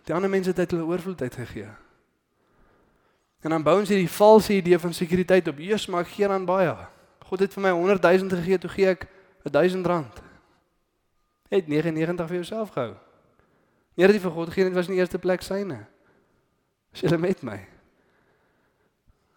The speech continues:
Jy kan dit nie outsource nie. Pas op vir die wat ryk is, vir 'n valse idee van goddelikheid, omdat jy nou en dan meer gee as ander.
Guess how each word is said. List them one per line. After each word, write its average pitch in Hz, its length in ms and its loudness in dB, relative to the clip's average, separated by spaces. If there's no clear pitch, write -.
Jy 139 80 -6
kan 185 160 0
dit 190 80 -6
nie 185 120 -2
outsource 151 440 -8
nie. 123 160 -10
Pas 160 160 -10
op 180 380 -8
vir 151 120 -10
die 151 120 -2
wat 151 160 -4
ryk 143 240 0
is, 120 80 -10
vir 135 160 -10
'n 123 80 -6
valse 175 480 -2
idee 135 440 -4
van 123 240 -12
goddelikheid, 131 640 -10
omdat 135 240 -10
jy 139 80 -6
nou 135 240 -6
en 165 100 -6
dan 139 260 -4
meer 180 260 6
gee 170 200 0
as 139 120 -2
ander. 131 340 -8